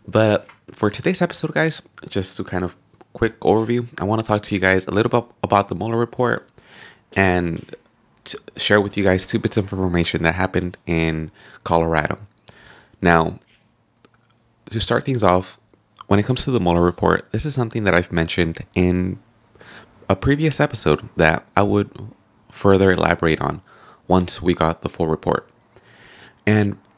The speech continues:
the report has been released, but it's been heavily redacted. And in many ways, it's been, um,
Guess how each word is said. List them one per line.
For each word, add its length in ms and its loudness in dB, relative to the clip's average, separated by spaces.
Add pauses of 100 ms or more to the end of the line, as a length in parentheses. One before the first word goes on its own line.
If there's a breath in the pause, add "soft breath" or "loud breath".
(580)
the 140 4
report 460 0
has 240 0
been 160 -4
released, 600 -6
but 120 -2
it's 160 -6
been 160 0
heavily 420 -2
redacted. 680 -4 (600 loud breath)
And 480 4 (1300 soft breath)
in 180 4
many 200 2
ways, 500 0 (180)
it's 280 0
been, 320 0
um, 420 -2